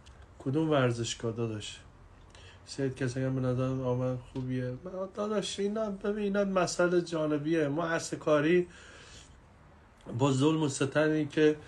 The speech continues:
تیم مفعول هانیکونا با پخش مواد مخدر شیشه و آشپزخونه‌هاش راه انداخته و برای خودش باند و مافیا و چهار تا دور از جا خودش پستر دور خودش جمع کرده و داره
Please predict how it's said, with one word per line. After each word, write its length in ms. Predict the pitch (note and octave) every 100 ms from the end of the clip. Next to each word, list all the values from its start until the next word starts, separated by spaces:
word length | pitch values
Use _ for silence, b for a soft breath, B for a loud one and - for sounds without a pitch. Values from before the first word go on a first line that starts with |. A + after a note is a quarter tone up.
| B B B B
تیم 320 | - - E3 E3
مفعول 460 | D#3 C#3 C3+ D#3
هانیکونا 600 | D3+ C#3 C#3+ C3+ C#3 C#3
با 140 | C#3+ C3+
پخش 400 | B2 D3 C#3+ -
مواد 420 | C#3+ C3 C3+ D3
مخدر 640 | C#3 B2+ B2+ A#2+ C#3 C#3 C3 - B B -
شیشه 520 | - - C3 A#2+ D#3
و 40 |
آشپزخونه‌هاش 1080 | C#3+ B2+ B2 C3+ B2+ - B2+ B2+ B2+ C3 - B B B B
راه 220 | B2+ D3+ D#3
انداخته 520 | C3+ B2+ B2 - D3
و 60 |
برای 240 | B2+ B2+ C3+
خودش 300 | D3+ C#3+ C3+ B2+
باند 300 | D3 D3 C3
و 80 | B2
مافیا 500 | B2+ B2 A#2+ D3 D3+
و 100 | A#2
چهار 280 | - D3
تا 300 | C#3 C#3+ C3 B2+ B B B B B B - - - A#2 A#2
دور 160 | D3+
از 160 | C#3+ B2
جا 200 | C#3+ C3
خودش 320 | - D3 C3+
پستر 480 | - C3+ C3 D#3 D3
دور 240 | C#3+ D3+
خودش 280 | D3 D3+ C#3+
جمع 300 | C#3+ D3+ D3+
کرده 380 | C#3 C3+ C3+ D3+
و 100 | D3+
داره 440 | C#3+ C#3 D3 C#3+